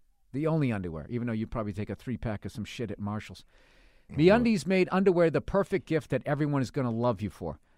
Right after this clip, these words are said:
Speaker 1: It's a goddamn holiday miracle. This ho-, this year, don't give underwear, give MeUndies. This holiday season, to get your exclusive twenty percent off the softest underwear and socks you will ever wear.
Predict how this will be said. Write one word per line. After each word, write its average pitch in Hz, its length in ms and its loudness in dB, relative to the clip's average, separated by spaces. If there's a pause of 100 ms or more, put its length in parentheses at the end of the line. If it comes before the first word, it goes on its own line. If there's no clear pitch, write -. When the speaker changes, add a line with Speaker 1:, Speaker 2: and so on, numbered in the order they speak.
(220)
Speaker 1:
It's - 160 -4
a 147 60 0
goddamn 147 600 0
holiday 123 380 2
miracle. 107 460 -2 (180)
This 202 220 2
ho-, 151 200 0
this 175 240 -2
year, 135 280 2
don't 175 220 4
give 175 180 4
underwear, 139 400 4
give 135 240 -2
MeUndies. 123 420 0
This - 180 -4
holiday 175 320 2
season, 165 380 -4
to 127 80 -2
get 151 200 2
your 151 160 2
exclusive 196 580 -2
twenty 220 260 2
percent 180 380 -2
off 147 220 4 (260)
the 151 80 -2
softest 190 760 2
underwear 147 640 6
and 127 120 -2
socks - 560 -2 (380)
you 139 100 2
will 156 160 4
ever 160 240 6
wear. 110 360 2